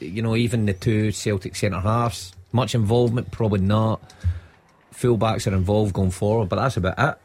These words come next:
it. Um, see, just on the Tony Watt thing, uh, you might not know the answer, Gordon, but is John Beaton, it was John Beaton that made the decision, was it?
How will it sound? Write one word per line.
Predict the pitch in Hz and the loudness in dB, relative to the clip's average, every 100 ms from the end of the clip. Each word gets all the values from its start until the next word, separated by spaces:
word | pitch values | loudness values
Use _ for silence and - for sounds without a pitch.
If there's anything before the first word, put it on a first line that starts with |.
| _ | _
it. | 110 | 0
Um, | 113 113 117 104 - - - | 2 2 0 -2 -8 -20 -14
see, | - 247 | -6 -2
just | 233 - | -2 0
on | 208 185 | 2 2
the | |
Tony | 165 156 147 | 4 2 4
Watt | 127 143 - | 4 2 0
thing, | - 156 131 | -2 2 2
uh, | |
you | 113 101 | 2 0
might | 135 139 | 2 2
not | 113 | 2
know | 104 | 4
the | 98 | 4
answer, | 98 127 147 | 4 2 0
Gordon, | 131 127 110 | 0 2 2
but | 104 | 0
is | 110 | 0
John | 95 151 156 | 0 2 2
Beaton, | 127 139 - | 2 -2 -2
it | - | -2
was | 127 120 | -2 2
John | 156 135 | 2 2
Beaton | 131 | 0
that | 117 | 0
made | 107 101 | 0 0
the | |
decision, | 92 92 117 131 101 | -2 0 2 2 -2
was | 127 127 | -2 -2
it? | - | -2